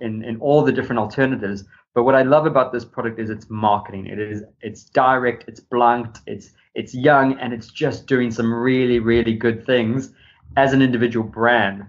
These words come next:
So we see Oatly doing w-, really well, um, where we don't always see oat milks, uh, doing as well. So yeah,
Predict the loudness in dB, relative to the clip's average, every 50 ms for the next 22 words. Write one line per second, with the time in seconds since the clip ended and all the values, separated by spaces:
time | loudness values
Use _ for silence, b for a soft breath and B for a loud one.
0 | -20 _ -8 -6 -4 -4 -4 -6 -6 -8 -8 -8 -6 0 2 2 4 2 2 0
1 | -2 -4 -2 -2 -2 -2 0 0 0 -2 -2 -4 -4 -4 -2 0 2 2 2 2
2 | 2 2 2 2 2 0 -2 B B B B _ _ 0 2 2 2 2 0 -2
3 | -4 -8 -8 -6 -6 -6 -2 2 2 2 2 2 0 -2 0 0 0 0 -2 -4
4 | -4 -6 -6 -4 -2 0 0 0 0 0 0 0 0 0 -2 -4 -10 -14 -10 -6
5 | -4 -4 -4 0 0 2 2 2 0 -4 -6 -6 -2 0 2 2 2 0 -2 -4
6 | -6 -6 -6 -2 0 2 4 4 4 4 4 0 -4